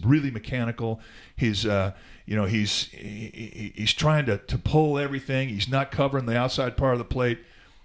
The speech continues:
He gets off, he's shaking his head, he's pissed off, he's, you know, he's not, he's not in conversation. The guy who's going good, he's walking back behind the cage. He's looking for people to talk to. He's a happy boy.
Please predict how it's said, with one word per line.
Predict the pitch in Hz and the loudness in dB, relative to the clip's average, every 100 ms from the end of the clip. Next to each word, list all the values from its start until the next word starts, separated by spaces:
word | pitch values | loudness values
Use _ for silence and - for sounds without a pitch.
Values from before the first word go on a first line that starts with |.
| - | -16
He | - 113 | -6 -2
gets | 113 139 | 0 0
off, | 135 131 120 | 0 0 0
he's | 98 | 2
shaking | 151 139 139 | 4 2 -2
his | 113 | -6
head, | 131 131 113 | -6 -4 -6
he's | - | -10
pissed | - 160 131 139 | 0 0 2 -2
off, | 127 127 120 | -2 -2 -4
he's, | 101 127 | -6 -6
you | |
know, | 104 101 | -4 -4
he's | 101 98 | -4 0
not, | 123 131 - - - - - | 0 -2 -12 -20 -20 -18 -6
he's | 113 | 0
not | 151 131 | 0 0
in | |
conversation. | 117 143 131 120 127 127 143 139 | -4 -2 -2 -2 -2 0 -2 -4
The | |
guy | 113 180 214 | 0 2 2
who's | 131 | 2
going | 165 165 143 | 2 2 2
good, | 170 160 | 0 0
he's | 175 | -2
walking | 165 151 147 | -2 -2 -2
back | 139 143 | -2 -2
behind | 135 139 143 | -2 -4 -4
the | |
cage. | - 156 151 - - - - | -4 -2 -2 -6 -14 -20 2
He's | 247 147 | 4 6
looking | 202 247 - | 6 6 0
for | 113 | -6
people | - 123 110 | -4 -2 -2
to | 90 | -4
talk | - 104 - | -2 -2 -4
to. | 82 73 - - - | -8 -10 -14 -20 -4
He's | - 233 | 0 2
a | 165 131 | 4 4
happy | 165 175 160 | 2 0 -2
boy. | 151 196 120 | 2 4 4